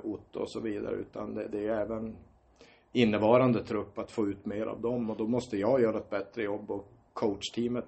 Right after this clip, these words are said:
vara ännu mer noggrann, och det tror jag är bra för föreningen, för då börjar vi titta på verksamhet istället för att några flashiga nyförvärv ska lösa framgången för oss, för det, det är inte så vi har byggt framgång innan.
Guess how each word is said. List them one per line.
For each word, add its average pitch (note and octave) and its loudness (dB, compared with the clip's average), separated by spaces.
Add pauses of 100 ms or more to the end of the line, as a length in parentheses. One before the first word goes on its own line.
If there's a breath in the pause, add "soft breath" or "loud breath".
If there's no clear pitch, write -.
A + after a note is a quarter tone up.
vara G#2 -2
ännu A2 0
mer G#2+ 2
noggrann, G2+ -2
och G#2 -4
det G#2 -2
tror A#2+ 0
jag G2 0
är - -14
bra G#2+ -2
för G#2+ -10
föreningen, A2 -4
för - -16
då A2+ -2
börjar A#2 2
vi A2+ 4
titta G#2+ -6
på G#2 -8
verksamhet G2+ -4
istället G2+ -8
för G2+ -6
att G2 -6 (720 soft breath)
några G#2 4
flashiga A2 6
nyförvärv G#2+ 4
ska A#2 -2
lösa G2+ 0
framgången G#2+ -4
för G2+ -8
oss, - -8
för A2 -10
det, G#2 -2
det A2+ -4
är A2+ 0
inte A2 -2
så A2 -2
vi G#2 -2
har G2 -2
byggt G#2 -8
framgång G#2 -4
innan. A2+ -8